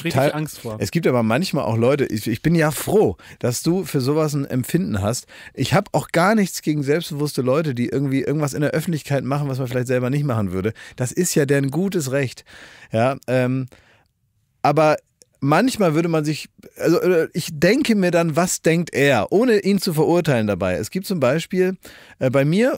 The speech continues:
Speaker 2: vor der, ähm, also um, um die Ecke bei der Haustür, da, ähm, da gibt es, äh, also es gibt zum Beispiel einen Park, da könnte man sonst was machen, ja, da ist ganz viel Platz und so. Aber
Speaker 1: Ja.
Speaker 2: es gibt so einen ganz kleinen Platz, der also wirklich eingerahmt ist von Straßen. Es ist keine richtige Verkehrsinsel, aber kaum größer, ja.
Speaker 1: Wo der
Speaker 2: Das
Speaker 1: Spielplatz ist.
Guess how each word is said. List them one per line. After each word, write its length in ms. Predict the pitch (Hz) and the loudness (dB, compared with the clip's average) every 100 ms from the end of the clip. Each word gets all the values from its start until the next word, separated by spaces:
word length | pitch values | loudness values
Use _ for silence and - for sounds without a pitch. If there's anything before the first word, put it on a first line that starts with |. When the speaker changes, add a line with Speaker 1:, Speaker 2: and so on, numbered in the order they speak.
| - | -6
Speaker 2:
vor 380 | - - 160 175 | -10 0 2 4
der, 260 | 165 160 | 4 2
ähm, 380 | 78 151 151 151 - | 0 0 0 -2 -2
also 160 | 127 | -4
um, 260 | 127 - - | -4 -6 -4
um 160 | 190 190 | 0 2
die 120 | - | 2
Ecke 240 | 147 156 | 0 2
bei 100 | 131 | 2
der 100 | 123 | 2
Haustür, 400 | 117 120 - 101 | 2 -2 -2 -2
da, 220 | 95 110 - | 0 0 0
ähm, 320 | 120 123 113 - - - - - | -2 -4 -6 -12 -20 -20 -20 -6
da 80 | 123 | -2
gibt 200 | 165 175 | -2 2
es, 380 | 165 151 - - | 2 0 -4 -6
äh, 260 | 117 139 135 | 0 0 2
also 160 | 113 101 | 0 -2
es 80 | - | -2
gibt 140 | 156 | 0
zum 100 | 135 | 0
Beispiel 160 | 117 156 | 0 0
einen 60 | |
Park, 300 | 147 190 165 | 2 4 4
da 80 | 120 | 0
könnte 220 | 147 143 | -2 -2
man 180 | 135 135 | -2 0
sonst 240 | 151 175 | 0 0
was 160 | 104 - | -2 -4
machen, 240 | 90 92 | -6 -4
ja, 120 | 90 135 | -2 0
da 120 | 135 | -2
ist 160 | 127 170 | -2 -2
ganz 180 | 208 | -2
viel 140 | - 190 | -2 -4
Platz 300 | 135 120 - | -2 -2 -4
und 120 | 85 | -10
so. 180 | 90 71 | -8 -2
Aber 300 | 117 165 208 | 0 2 2
Speaker 1:
Ja. 80 | 202 - - | 0 -8 -8
Speaker 2:
es 120 | 123 | -6
gibt 160 | - - | -4 -2
so 80 | 160 | -2
einen 80 | 151 | 2
ganz 320 | 196 339 - | 0 0 -4
kleinen 460 | - 160 170 202 | 0 0 0 -2
Platz, 340 | - 165 185 - | -2 -2 -2 -2
der 140 | 143 | -2
also 140 | 139 139 | -2 -4
wirklich 260 | 143 - | -6 -4
eingerahmt 560 | 165 214 190 151 165 - | -2 0 0 0 0 -4
ist 80 | - | -6
von 160 | 143 | -6
Straßen. 420 | - 131 147 156 | -4 0 0 0
Es 160 | 135 151 | -6 -6
ist 140 | 160 | -6
keine 240 | - 165 170 | -2 0 2
richtige 300 | 180 165 160 | 0 -2 -2
Verkehrsinsel, 720 | 143 127 185 214 - 190 170 | -2 0 0 0 -2 0 0
aber 180 | - 156 | 0 -2
kaum 320 | - 147 147 | 0 -2 0
größer, 460 | 127 123 135 - 80 | 2 2 2 0 -2
ja. 80 | 101 | 2
Speaker 1:
Wo 60 | |
der 80 | - | 2
Speaker 2:
Das 80 | 196 | 2
Speaker 1:
Spielplatz 400 | - 233 139 - | -2 -4 -4 -6
ist. 720 | 110 - - - - - - | -14 -18 -18 -14 -14 -14 -12